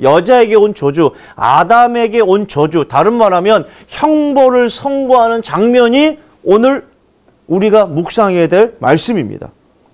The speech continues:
근데 중요한 것이 죄 형벌뿐만 아니라 오늘 우리가 묵상해야 될 그 말씀 속에는 죄에 대한 해답도 제시하고 있다는 겁니다. 즉,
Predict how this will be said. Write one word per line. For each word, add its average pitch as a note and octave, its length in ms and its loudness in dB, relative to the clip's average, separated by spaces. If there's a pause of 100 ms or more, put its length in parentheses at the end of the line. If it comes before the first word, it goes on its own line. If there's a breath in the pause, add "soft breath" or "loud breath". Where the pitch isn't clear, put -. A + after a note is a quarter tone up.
(160)
근데 D4 180 2
중요한 A3 420 0
것이 D#3+ 560 0 (1300 loud breath)
죄 A3 340 4
형벌뿐만 D4+ 960 0
아니라 C#3 680 0 (640 soft breath)
오늘 A#3 400 2
우리가 G3+ 520 2
묵상해야 F#3+ 520 -6
될 F3+ 100 -4
그 F#3+ 100 -10
말씀 C#3+ 420 -4
속에는 C#3+ 720 -2 (480 soft breath)
죄에 G3 520 4
대한 F#3 480 0 (260)
해답도 A#3+ 840 0 (440)
제시하고 D#3+ 540 -2
있다는 G#2+ 280 -12
겁니다. - 380 -20 (580)
즉, - 360 -2